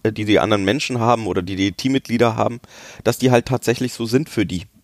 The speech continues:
Und dass wir, ähm, auch wahrnehmen dürfen, dass da jetzt vielleicht mal schlechte Stimmung ist oder, ähm, dass da irgendwie vielleicht sogar Verzweiflung herrscht oder vielleicht eine Aufbruchsstimmung oder was auch immer eben du, wenn du mit dem Team in Kontakt kommst, fühlst, dass das da ist.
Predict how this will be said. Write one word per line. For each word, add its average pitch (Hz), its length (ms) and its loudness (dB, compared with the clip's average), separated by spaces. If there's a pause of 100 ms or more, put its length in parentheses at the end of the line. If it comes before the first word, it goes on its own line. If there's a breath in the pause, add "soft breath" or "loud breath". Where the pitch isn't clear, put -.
(760)
Und 101 140 -8
dass 107 180 0
wir, 110 420 4
ähm, 104 220 -2
auch 107 140 -4
wahrnehmen 131 360 2
dürfen, 139 280 -4
dass 123 160 -2
da 120 120 -2
jetzt 120 200 -2
vielleicht 120 360 -4
mal 135 200 -2
schlechte - 300 -8
Stimmung 147 280 -6
ist - 240 -10 (320 loud breath)
oder, 123 600 4
ähm, 117 340 -2
dass 120 200 -2
da 120 340 6
irgendwie 117 580 -6 (160)
vielleicht 104 320 0
sogar 110 160 0
Verzweiflung 123 480 -2
herrscht 139 280 -6
oder 95 140 -4
vielleicht 92 260 -4 (240 loud breath)
eine 90 160 0
Aufbruchsstimmung 139 680 0
oder 110 180 0
was 120 160 0
auch 120 120 0
immer 165 260 2
eben 123 360 0 (220)
du, 113 380 -4
wenn 113 160 2
du 107 80 -4
mit 104 180 -4
dem 98 140 -8
Team 139 180 -4
in 113 80 -6
Kontakt 117 340 -4
kommst, - 320 -8
fühlst, 139 300 -2 (320 loud breath)
dass 113 160 0
das - 200 -2
da 110 180 4
ist. - 280 -6